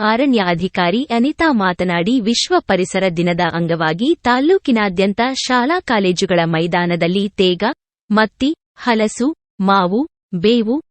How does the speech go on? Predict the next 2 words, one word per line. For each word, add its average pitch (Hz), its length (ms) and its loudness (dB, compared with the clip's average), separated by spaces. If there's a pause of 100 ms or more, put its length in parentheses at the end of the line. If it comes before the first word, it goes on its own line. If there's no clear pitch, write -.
(120)
ನೇರಳೆ 196 540 2 (760)
ರಕ್ತಚಂದನ 311 720 2